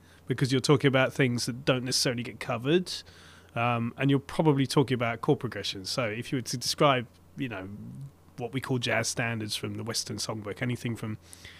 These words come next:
kind of the forties and fifties and, you know, all the famous tunes like Autumn Leaves,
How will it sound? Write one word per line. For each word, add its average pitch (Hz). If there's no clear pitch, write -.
kind -
of 104
the 101
forties 117
and 101
fifties 110
and, 95
you 127
know, 110
all 147
the 135
famous 120
tunes 107
like 101
Autumn 113
Leaves, 110